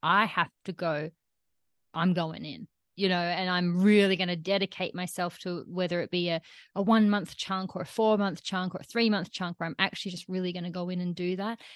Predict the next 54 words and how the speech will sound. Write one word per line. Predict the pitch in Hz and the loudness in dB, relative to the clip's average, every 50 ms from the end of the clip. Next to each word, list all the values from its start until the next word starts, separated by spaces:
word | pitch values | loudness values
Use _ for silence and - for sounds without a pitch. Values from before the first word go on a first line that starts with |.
| - - - | -20 -8 -2
And | 202 214 220 220 233 | 4 8 8 10 10
then | 254 254 262 247 233 226 | 10 8 8 6 6 4
we | 226 226 220 214 202 | 4 2 2 2 0
might | 202 196 196 127 | 0 -2 -4 -2
go | - 202 202 190 | 0 0 0 0
through | - - 202 190 | 0 0 0 0
a | |
season | 185 - - 190 196 190 196 202 208 | 0 0 -2 -2 -2 0 0 2 2
where, | 208 208 208 208 | 2 2 2 0
yeah, | 208 208 247 302 262 170 165 - _ | 2 2 2 2 2 0 -2 -6 _
we | 214 220 - | -2 -2 2
are, | - 220 226 240 208 | 4 4 6 6 6
we're | 226 196 | 4 0
still | - - 294 294 | 0 -2 -2 0
doing | 254 202 - 226 233 233 226 214 | 0 0 0 2 4 6 6 6
the | 208 202 | 4 4
inner | 202 190 190 | 2 0 0
work, | 180 196 220 226 214 - - | 0 0 0 0 0 -2 -2
but | 214 190 | -4 -4
it's | 185 - | -4 -4
in | 214 202 | -2 -2
a | 196 | -2
different | 175 196 185 - _ 202 175 - | -2 -4 -6 -6 _ -6 -4 -2
way. | 185 220 247 240 208 | 0 2 2 2 2
And | 151 190 190 | 2 2 4
then | 202 202 | 4 4
you | 202 202 | 4 4
might | 202 202 196 - - | 4 4 2 2 0
get | 220 214 - - | 0 -2 -2 -2
called | - - 233 233 233 214 | 0 2 4 4 4 6
back | - 254 285 294 247 - - | 6 6 4 4 4 0 0
and | 220 202 | 0 0
you're | 196 196 | 0 0
like, | 190 190 185 - | -2 -2 -4 -2
"Okay, | 214 214 202 - - 269 302 302 247 185 - - - - - _ | -2 -2 -2 2 4 6 8 8 6 6 4 0 -12 -18 -14 _
I | - 214 226 | -2 0 0
wanna | 233 233 233 233 226 | 2 2 2 2 2
go | 208 233 220 214 | 4 4 4 4
back | 180 220 208 196 214 - - | 6 4 4 4 2 2 2
and | 214 196 | 2 4
I, | 196 190 190 196 | 4 2 2 0
I | 190 196 | -2 -4
wanna, | 190 175 208 208 196 190 190 185 156 - _ _ _ _ _ _ | -2 -2 0 0 2 2 0 0 -2 -6 _ _ _ _ _ _
I'm | 202 208 | 2 4
ready | 220 214 185 196 180 | 4 4 4 2 0
to | 160 190 185 | 0 0 -2
go | 170 156 - 220 208 196 185 185 - | -2 2 6 6 6 6 6 2 0
super | - - - - 240 202 - 214 | -6 -10 -2 0 0 2 2 0
deep | 175 170 226 247 240 233 - | 0 2 4 4 4 4 4
and, | - 190 175 180 180 - | 0 -2 -2 -4 -6 -2
and | - 202 185 185 | -2 0 0 2
rich | 226 269 - - - | 0 -2 -2 -2 -4
again." | 233 - 202 190 185 175 | -2 0 2 0 2 0
But | 185 170 - | -2 -4 -6